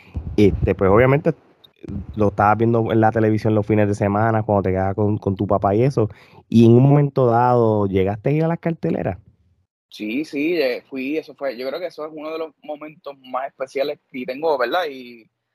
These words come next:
Speaker 2: que atesoro mucho los momentos con mi papá, este, a lo-, a las carteleras de W W C, cuando iban a, a Corozal, que yo soy del pueblo de Corozal, eh, cuando iban a Corozal yo me volvía loco, este, yo hacía lo que sea para yo llegar allí,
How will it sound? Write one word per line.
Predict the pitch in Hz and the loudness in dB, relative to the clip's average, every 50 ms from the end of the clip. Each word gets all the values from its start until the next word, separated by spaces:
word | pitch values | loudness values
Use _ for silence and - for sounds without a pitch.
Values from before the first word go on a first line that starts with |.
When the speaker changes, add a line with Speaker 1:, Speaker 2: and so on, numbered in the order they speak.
| _ _ _ _ | _ _ _ _
Speaker 2:
que | - | -8
atesoro | 139 123 139 - 156 156 165 160 | -8 -8 -8 -14 -10 -10 -10 -12
mucho | 175 196 208 190 _ 160 135 131 _ | -12 -18 -20 -20 _ -20 -20 _ _
los | _ 127 131 | _ -20 -20
momentos | 135 127 120 123 120 _ 131 - | -20 -18 -18 -20 -18 _ -20 -16
con | - 156 | -14 -12
mi | 156 151 | -12 -10
papá, | 131 113 - 135 - _ _ _ _ _ _ | -10 -6 -8 -8 -8 _ _ _ _ _ _
este, | - 120 117 _ _ _ - 117 110 110 110 110 107 | -18 -18 -18 _ _ _ -14 -12 -12 -10 -10 -10 -8
a | 101 107 110 | -6 -6 -6
lo-, | 113 107 - - | -6 -6 -8 -8
a | - 123 | -8 -6
las | 123 117 - | -6 -8 -8
carteleras | _ 123 120 113 - 110 107 113 120 127 | _ -14 -14 -12 -12 -12 -10 -8 -8 -8
de | 135 135 | -10 -10
W | 131 131 131 131 | -10 -10 -10 -10
W | 123 120 113 110 | -10 -12 -14 -16
C, | - 143 160 | -14 -16 -12
cuando | 185 180 151 135 131 | -10 -10 -10 -10 -8
iban | 131 139 139 139 | -6 -6 -6 -6
a, | 131 131 131 131 127 123 120 120 - - | -6 -6 -6 -6 -6 -6 -8 -10 -10 -12
a | 123 127 | -12 -12
Corozal, | - 123 113 113 _ 131 160 | -12 -14 -16 -14 _ -18 -18
que | 190 143 | -16 -18
yo | 131 | -18
soy | - 143 | -18 -14
del | 139 139 120 | -14 -14 -14
pueblo | - 131 131 135 123 | -12 -12 -10 -10 -10
de | |
Corozal, | 113 123 120 113 - 147 180 _ _ _ _ _ _ _ _ _ _ _ _ _ | -12 -14 -16 -12 -12 -12 -14 _ _ _ _ _ _ _ _ _ _ _ _ _
eh, | - 131 135 127 120 120 117 113 110 107 107 104 104 107 - - _ _ _ _ _ _ _ _ _ _ _ | -14 -12 -10 -10 -10 -10 -10 -12 -12 -12 -14 -16 -16 -18 -20 -20 _ _ _ _ _ _ _ _ _ _ _
cuando | - 131 120 123 | -10 -8 -6 -2
iban | 120 131 143 | -2 -2 -2
a | 156 151 | -2 -4
Corozal | 147 151 143 139 - 147 139 147 151 139 | -6 -8 -8 -8 -6 -6 -6 -6 -6 -8
yo | 135 131 | -8 -8
me | 135 | -6
volvía | 139 147 143 135 139 139 127 | -6 -8 -8 -6 -6 -6 -4
loco, | 123 139 170 180 175 - 170 165 160 160 156 131 | -4 -6 -8 -8 -8 -10 -14 -14 -12 -14 -16 -16
este, | 127 127 120 120 _ _ _ 127 120 117 117 117 113 110 110 110 110 110 110 107 107 | -16 -16 -18 -20 _ _ _ -20 -20 -18 -18 -16 -16 -16 -16 -16 -16 -16 -16 -18 -16
yo | 110 113 113 123 135 143 147 147 147 143 143 139 135 | -14 -12 -10 -8 -8 -6 -6 -6 -6 -6 -4 -4 -4
hacía | 131 - - 139 | -6 -6 -8 -10
lo | 143 147 | -10 -10
que | - 135 131 | -10 -12 -14
sea | _ 131 143 160 170 165 156 | _ -12 -10 -8 -8 -8 -8
para | - 127 123 123 117 | -8 -8 -10 -10 -12
yo | 117 117 123 | -12 -14 -12
llegar | 139 143 139 131 135 139 143 | -12 -12 -10 -8 -8 -6 -6
allí, | 135 120 117 127 170 190 _ | -8 -8 -10 -14 -20 -20 _